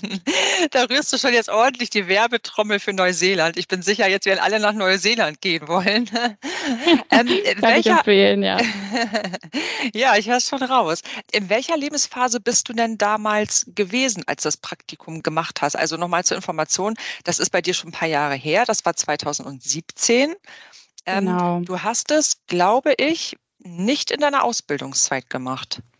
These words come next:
Speaker 2: Nee, das stimmt. Ich hab's nach meinem Abitur gemacht, noch vor meiner Ausbildung.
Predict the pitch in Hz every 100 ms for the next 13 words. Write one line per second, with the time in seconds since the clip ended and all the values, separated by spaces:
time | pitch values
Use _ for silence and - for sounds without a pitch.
0 | _ - 226 208 208 220 - - - 220
1 | 208 - 214 202 196 196 - 226 - -
2 | - - - 202 196 208 214 202 196 196
3 | 196 196 190 202 196 - 277 285 277 262
4 | - 190 - 220 214 202 190 180 190 -
5 | 170 175 185 202 220